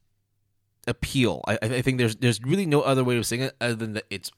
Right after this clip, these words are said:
violent edginess, and it's because of the fact that this property is done by the same guy who did Hellsing. I'm talking about Drifters. So Drifters is a twelve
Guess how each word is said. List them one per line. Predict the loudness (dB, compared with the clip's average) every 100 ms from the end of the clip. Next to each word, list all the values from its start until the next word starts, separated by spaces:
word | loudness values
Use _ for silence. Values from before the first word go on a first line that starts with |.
| -6
violent | -2 -2 -2 -6
edginess, | -8 -8 -12 -12 -8
and | -8
it's | -8 -8
because | -8 0 4 4
of | 2
the | 0
fact | 4 4 4
that | -2 -4 -2
this | -4
property | 0 0 0 -2 -6 -8 -16 -2
is | 0 4
done | 4 4
by | 2
the | 2
same | 2 2 0
guy | 0 0 2 0 -6 -14 _
who | -12 -6
did | 0 0
Hellsing. | -2 -4 -2 0 -2 -4 -10 -20 _ _ -20 -10
I'm | -4
talking | -2
about | -2 -4
Drifters. | -6 -4 -4 -6 -12 -8 -10 -10 -16 -20 -20 -4
So | -2
Drifters | 2 2 4 4 2 2 -2
is | 0 2 2 0 -4 -2
a | 0 2 0 -2
twelve | -6 -2 2 2